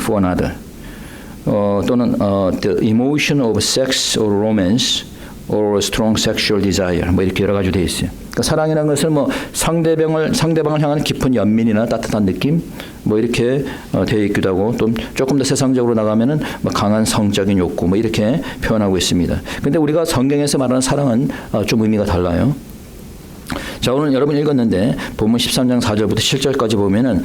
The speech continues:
사랑이 어떤 것인지 쭉 얘기를 하고 있어요. 제가 다시 한번 읽어보면은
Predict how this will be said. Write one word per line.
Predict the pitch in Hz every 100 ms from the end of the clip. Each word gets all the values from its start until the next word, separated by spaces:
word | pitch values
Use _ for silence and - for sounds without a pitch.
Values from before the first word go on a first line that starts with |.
| - -
사랑이 | - 127 127 123
어떤 | - 113
것인지 | 113 113 107
쭉 | 107 131 131
얘기를 | 113 98
하고 | 92 80
있어요. | - - - - - - -
제가 | 113 117
다시 | 113 123
한번 | 113
읽어보면은 | 120 107 101 101 113